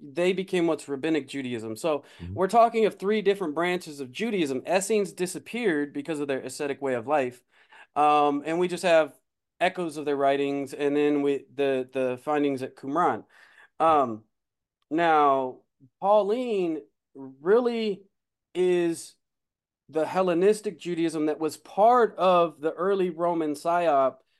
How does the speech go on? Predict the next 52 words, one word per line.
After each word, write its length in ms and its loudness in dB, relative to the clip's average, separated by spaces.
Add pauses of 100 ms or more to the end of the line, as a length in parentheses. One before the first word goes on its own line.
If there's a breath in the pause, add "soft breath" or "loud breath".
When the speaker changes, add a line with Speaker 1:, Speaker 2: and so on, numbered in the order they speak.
(120)
Speaker 1:
when 320 -4
they 160 -2
translated 920 -4 (380)
the 120 -4
Greek 280 -4
Septuagint 720 -2
and 160 -4
sought 400 0
to 140 -6
influence 520 -2
Speaker 2:
How 120 2
could 160 0
it 80 -2
be 120 2
a 20 4
Speaker 1:
culture. 140 6
Speaker 2:
Roman 400 4
psyop 440 2
when 140 -2
there 100 -2
was 120 -4
the 80 -8
Greeks 420 -4
that 120 -8
translated 580 -6
it? 120 -12 (640)
Speaker 1:
Well, 460 0 (160)
y-, 80 -20 (280)
yes, 580 -6
you, 380 -8 (300)
right? 380 -6 (500 soft breath)
Okay, 220 -2
so 480 0 (1120 loud breath)
Speaker 2:
And, 160 2
and 140 2
just 160 -2
by 140 4
the 80 2
way, 180 4
I 160 2
totally 380 0
disagree 380 -2
Speaker 1:
What 100 6
Speaker 2:
that 120 6
Speaker 1:
I, 20 4
Speaker 2:
it's 100 -2
a 40 4
Speaker 1:
what 100 6
I 60 6
Speaker 2:
Roman 140 4
Speaker 1:
mean, 120 4
Speaker 2:
psyop. 460 0